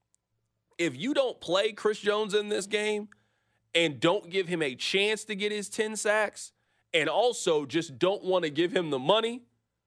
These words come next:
you have made a decision that he is not part of your future. Like, there's no coming back from that for me as an employee.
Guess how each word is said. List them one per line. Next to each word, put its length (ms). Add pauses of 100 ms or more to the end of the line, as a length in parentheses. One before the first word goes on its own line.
(180)
you 180
have 100
made 220
a 40
decision 460
that 100
he 160
is 100
not 220
part 200
of 40
your 140
future. 400 (1120)
Like, 180 (260)
there's 200
no 120
coming 340
back 200
from 180
that 200
for 100
me 200
as 140
an 100
employee. 580